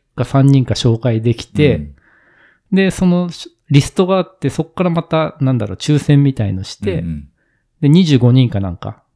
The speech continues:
Speaker 1: 二十人だか二十五人とかだったと思うんだけど、
Speaker 2: うん。
Speaker 1: が毎年出ると。
Speaker 2: あ、そんな、か-、限られた人数の人しか参加できないんだ。
Speaker 1: そ-、そうそうそうそうそうそう。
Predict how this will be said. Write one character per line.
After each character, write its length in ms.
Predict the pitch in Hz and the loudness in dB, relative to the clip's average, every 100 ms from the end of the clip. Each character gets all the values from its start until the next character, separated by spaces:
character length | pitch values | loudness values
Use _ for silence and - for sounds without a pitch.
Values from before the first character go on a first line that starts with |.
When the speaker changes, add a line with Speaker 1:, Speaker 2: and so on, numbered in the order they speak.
| _ | _
Speaker 1:
二 140 | 127 | -2
十 160 | 139 165 | 2 2
人 160 | 127 107 | 2 0
だ 100 | 104 | -4
か 80 | |
二 140 | 107 110 | -4 -4
十 100 | 104 | -4
五 120 | 101 | -4
人 160 | 101 98 | -6 -8
と 100 | - | -12
か 80 | |
だ 100 | - | -14
っ 20 | - | -14
た 120 | - | -14
と 100 | - | -12
思 140 | 90 | -10
う 20 | |
ん 40 | 87 | -12
だ 80 | 104 | -10
け 100 | 123 | -6
ど、 80 | 135 | -6
Speaker 2:
う 20 | |
ん。 160 | 76 - _ _ 175 | -8 -14 _ _ -2
Speaker 1:
が 140 | 180 | 2
毎 240 | 123 120 | 4 2
年 360 | - - 107 - _ _ | 0 -4 -6 -8 _ _
出 120 | 104 | -4
る 100 | 80 | -4
と。 80 | - | -6
Speaker 2:
あ、 100 | - - _ _ | -8 -10 _ _
そ 160 | - 165 | -2 0
ん 120 | 175 | 2
な、 360 | 175 160 - _ _ _ - - - - | 2 0 -4 _ _ _ -14 -14 -12 -16
か-、 200 | - 117 | -14 -12
限 260 | - 143 160 | -2 2 4
ら 100 | 160 | 4
れ 100 | 98 | 2
た 120 | 92 | 0
人 180 | 98 85 | 0 -2
数 280 | 85 80 | -4 -6
の 80 | 80 | -8
人 180 | 76 80 | -8 -10
し 60 | - | -8
か 100 | 78 | -6
参 160 | 82 | -6
加 60 | 80 | -6
で 80 | 80 | -6
き 60 | |
な 80 | 78 | -6
い 20 | |
ん 20 | |
だ。 60 | - | -8
Speaker 1:
そ-、 100 | - 311 269 | -10 -14 -14
そ 180 | - 160 | -2 -2
う 40 | |
そ 140 | - 123 | 2 0
う 20 | |
そ 140 | - | 0
う 40 | 101 | -4
そ 140 | 104 | -6
う 20 | |
そ 140 | - - | -6 -10
う 40 | |
そ 140 | |
う。 40 | - | -12